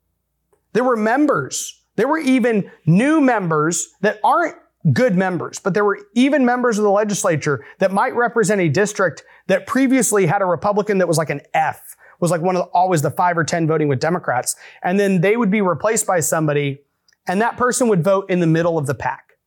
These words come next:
Doesn't make him a leader, doesn't make him a conservative fighter, but those changes you started to see on things like the charter school fight that we won by two votes,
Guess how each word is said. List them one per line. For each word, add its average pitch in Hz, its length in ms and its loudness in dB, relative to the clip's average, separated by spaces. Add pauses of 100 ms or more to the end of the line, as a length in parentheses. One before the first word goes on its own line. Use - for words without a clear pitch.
(180)
Doesn't 185 220 0
make 226 180 0
him 233 120 0
a 220 60 2
leader, 208 360 2
doesn't 175 240 -2
make 202 160 -2
him 220 80 0
a 208 60 -2
conservative 202 520 -2
fighter, 170 400 0 (220)
but 180 160 -2
those 202 180 2
changes 233 520 0
you 202 80 2
started 190 340 0
to 165 80 0
see - 180 0
on 175 200 0
things 196 280 0
like 156 520 -2 (420)
the 160 100 0
charter 254 360 -2
school 151 240 -2
fight 139 300 -4
that 143 120 -4
we 143 80 -4
won 165 300 0
by 151 160 -2
two 151 240 -2
votes, 139 400 -4